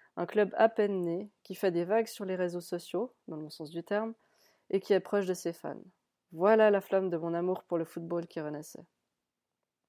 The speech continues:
Depuis février, je gère donc le compte francophone du club, non officiel mais avec tout leur soutien, et j'ai également acheté un abonnement.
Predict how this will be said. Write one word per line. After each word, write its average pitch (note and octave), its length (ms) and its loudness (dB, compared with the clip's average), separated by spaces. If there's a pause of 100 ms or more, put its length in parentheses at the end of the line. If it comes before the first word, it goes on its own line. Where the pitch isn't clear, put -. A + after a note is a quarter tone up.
(180)
Depuis F3 300 -2
février, F#3+ 560 -2 (640)
je F#3 200 0
gère A3+ 160 6
donc A3 220 -2
le F#3+ 80 -2
compte F#3+ 220 -4
francophone F#3+ 640 -2
du D#3+ 100 -4
club, A#3 420 0 (280)
non F3 240 -2
officiel F#3 480 -2
mais F3+ 100 -2
avec D#3 220 -2
tout - 100 -14
leur - 160 -6
soutien, A3+ 420 -4 (680)
et F#3+ 40 -2
j'ai F#3 120 2
également A#3 340 4
acheté A#3 320 -2
un G3+ 140 2
abonnement. F3+ 420 0